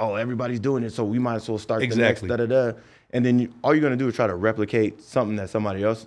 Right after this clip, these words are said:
Speaker 2: Yeah.
Speaker 1: done. But if you don't have the knowledge or the experience or the know-how,
Speaker 2: Yeah.
Speaker 1: then it, it, it kinda, it falls by the wayside. So just say, for example, like,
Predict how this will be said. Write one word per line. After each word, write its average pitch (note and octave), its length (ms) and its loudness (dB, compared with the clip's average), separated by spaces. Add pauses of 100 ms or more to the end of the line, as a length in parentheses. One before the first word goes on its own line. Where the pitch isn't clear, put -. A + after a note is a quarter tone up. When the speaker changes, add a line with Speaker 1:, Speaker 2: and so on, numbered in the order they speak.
(140)
Speaker 2:
Yeah. F#2+ 140 -6
Speaker 1:
done. C#3 320 2 (300)
But A2 240 2
if G#2 160 -4
you C3 80 -2
don't B2 160 0
have G#2 160 -4
the F2 60 -6
knowledge G#2+ 420 -2
or F#2 120 -6
the F2+ 120 -6
experience A#2 520 -2
or G2 60 -2
the F2+ 160 -6
know-how, A2 500 2
Speaker 2:
Yeah. E3+ 240 -6 (140)
Speaker 1:
then B2+ 160 2
it, A2 160 0 (100)
it, G#2+ 280 -2
it G#2+ 120 -4
kinda, A2+ 380 0 (160)
it G#2 120 -6
falls A2+ 340 2
by G#2 120 4
the F#2 80 -2
wayside. G2 540 0 (220)
So A#2 120 -2
just A2+ 200 -4
say, A2 100 2
for F#2+ 160 -4
example, G2 380 -2
like, F2+ 240 -4